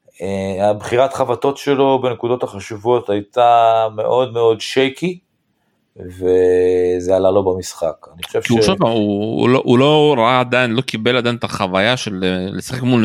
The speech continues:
Speaker 2: מדוודב, כמו שהוא אמר, שהוא שיחק, משחק שתים עשרה, אה, אתה יודע, מה-, מעשר, כי נובק כבר חווה את זה, נובק ומדוודב משחקים המון, אז הוא חווה כל מיני גרסאות של מ-, מדוודב, ואלקרס עד עכשיו ג-,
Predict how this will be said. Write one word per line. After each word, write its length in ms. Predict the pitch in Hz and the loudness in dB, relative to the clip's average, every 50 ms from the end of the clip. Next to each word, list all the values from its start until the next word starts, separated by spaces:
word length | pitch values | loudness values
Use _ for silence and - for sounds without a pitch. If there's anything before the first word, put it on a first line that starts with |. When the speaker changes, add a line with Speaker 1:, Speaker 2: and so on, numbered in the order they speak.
| 104 101 | 2 0
Speaker 2:
מדוודב, 440 | 95 92 98 104 113 117 120 131 | -2 -2 -2 0 0 0 0 -2
כמו 200 | 127 - - 107 | -4 -4 -8 -6
שהוא 160 | 107 - 110 107 | -2 0 0 2
אמר, 140 | 127 139 143 - - - - - - | 2 0 -2 -2 -8 -20 -20 -20 -12
שהוא 160 | - - 113 | -6 -4 -4
שיחק, 300 | 98 - 104 - 131 135 131 - - - | -4 -2 -2 -2 -2 -2 -4 -6 -12 -12
משחק 320 | - 120 - 117 120 - | -10 -8 -4 -4 -4 -4
שתים 240 | - - 127 120 127 | -2 -4 -2 -2 -2
עשרה, 240 | 131 - - 123 104 110 - - - - - | -4 -4 -4 -4 -4 -4 -6 -12 -12 -10 -6
אה, 440 | 95 101 101 98 95 92 98 92 92 | -2 -2 0 0 0 0 -2 -4 -4
אתה 120 | 90 - | -6 -6
יודע, 120 | 98 90 90 | -8 -8 -6
מה-, 140 | 92 92 95 _ - - - - - - - - | -6 -8 -8 _ -16 -20 -20 -20 -18 -16 -8 -2
מעשר, 460 | 127 123 117 131 139 - - 104 90 87 - | 0 2 2 2 2 0 0 -4 -4 -4 -4
כי 100 | - 98 | -6 -2
נובק 320 | 110 127 139 147 160 - | 0 0 2 0 -2 -4
כבר 120 | - 123 110 104 - - - - 110 | -4 -6 -6 -6 -6 -14 -12 -8 -4
חווה 340 | 110 113 110 120 143 151 | -2 -2 0 0 0 0
את 60 | 139 127 | 0 0
זה, 80 | 110 95 92 92 92 92 92 95 | -2 -4 -4 -4 -6 -6 -6 -2
נובק 260 | 98 117 127 135 139 131 123 113 | 0 0 0 0 -2 -4 -4 -2
ומדוודב 840 | 107 98 98 101 98 98 98 95 98 95 107 127 135 139 139 131 127 | -2 0 0 0 -2 -4 -4 -4 -6 -4 -2 -4 -2 -2 -4 -6 -6
משחקים 340 | 104 - - - - 160 - | -12 -12 -12 -8 -6 -6 -4
המון, 360 | - 117 110 120 143 147 131 127 - - | -2 -2 0 2 2 2 2 0 -4 -6
אז 80 | 98 110 | -6 -4
הוא 80 | 104 | -2
חווה 300 | - - 104 101 127 139 143 | -2 -2 -2 0 -2 -2 -4
כל 240 | - - 147 151 | -2 -2 -2 0
מיני 240 | 160 165 156 143 135 | 0 0 -2 -2 -2
גרסאות 420 | 127 131 123 117 - 117 120 127 - | -2 -2 -2 -2 -2 -2 -2 -2 -2
של 120 | - 120 - _ _ - - _ - - | -4 -6 -6 _ _ -20 -20 _ -10 -2
מ-, 280 | 123 117 113 107 110 | 0 2 2 2 2
מדוודב, 400 | 117 110 113 120 123 120 113 98 92 _ _ _ _ _ _ _ | 0 -2 0 -2 0 0 0 -4 -4 _ _ _ _ _ _ _
ואלקרס 560 | - 107 101 101 95 95 92 - 123 147 147 | -2 0 0 0 0 0 -2 -2 -2 -2 0
עד 60 | 156 143 | -2 -4
עכשיו 240 | 139 - 151 131 | -4 -4 -4 -6
ג-, 200 | 131 127 120 120 | -8 -14 -12 -12